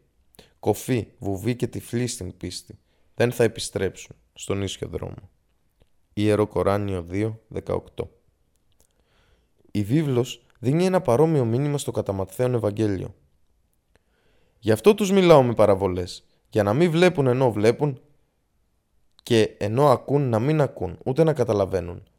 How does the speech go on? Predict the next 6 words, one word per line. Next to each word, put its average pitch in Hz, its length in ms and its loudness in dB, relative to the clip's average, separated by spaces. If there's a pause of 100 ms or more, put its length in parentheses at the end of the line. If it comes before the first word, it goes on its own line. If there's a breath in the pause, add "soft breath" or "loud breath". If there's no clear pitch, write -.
Μήπως 131 340 -8
έτσι 135 220 -8
κάποτε 120 340 0
μετανοήσουν. 104 760 -4 (600)
Κατά 101 240 -4
Ματθαίον 123 580 -4